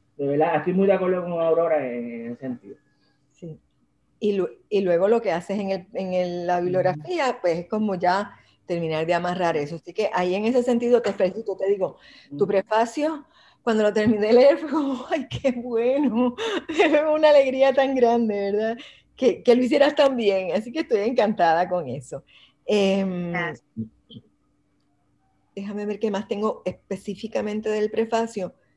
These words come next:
Speaker 2: Eh, yo creo que eso, ¿verdad? Quizás si quieres añadir un poquito del contexto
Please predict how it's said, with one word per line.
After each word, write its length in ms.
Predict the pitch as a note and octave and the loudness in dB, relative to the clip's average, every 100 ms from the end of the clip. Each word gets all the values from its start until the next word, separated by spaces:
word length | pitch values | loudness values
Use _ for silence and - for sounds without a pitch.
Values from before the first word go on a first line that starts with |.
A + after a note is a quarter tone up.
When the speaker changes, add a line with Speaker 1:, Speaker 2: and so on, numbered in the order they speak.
| _ _ _ _ _ _ _ | _ _ _ _ _ _ _
Speaker 2:
Eh, 420 | G3+ F#3+ F#3 - _ _ _ _ _ _ _ _ _ _ _ _ | -4 -2 -4 -8 _ _ _ _ _ _ _ _ _ _ _ _
yo 220 | G#3+ A#3 B3+ | -2 2 2
creo 140 | E4 | 4
que 280 | D4 - G#3 | 4 4 2
eso, 200 | G3 F#3 | 0 0
¿verdad? 260 | F#3 A3+ A#3 | 2 0 -2
Quizás 640 | A#3 - C4 C#4+ G4+ - | -6 -2 0 0 -4 -12
si 220 | - A#3 | -12 -10
quieres 320 | A#3 G#3+ A#3 C4+ | -4 -2 -2 -4
añadir 580 | B3+ B3 A#3+ G#3 F3+ - | -2 0 0 0 -2 -8
un 180 | G3 G3 | -8 -4
poquito 380 | B3 C4+ C4+ C4 | -4 -4 0 0
del 180 | C4+ | 0
contexto 920 | B3+ C4 C4 C4+ C4 - - F3+ F3 | 0 -2 0 -2 -2 -8 -10 -8 -8